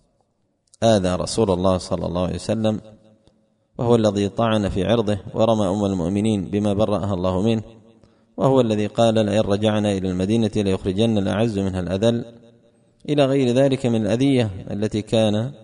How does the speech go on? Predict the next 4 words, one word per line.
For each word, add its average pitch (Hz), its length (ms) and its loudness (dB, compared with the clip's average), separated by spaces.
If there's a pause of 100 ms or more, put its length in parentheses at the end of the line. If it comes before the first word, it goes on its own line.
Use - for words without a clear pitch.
يفعلها. 101 640 -2 (4000)
ومات 175 420 4
على 160 340 4
نفاقه، 135 520 2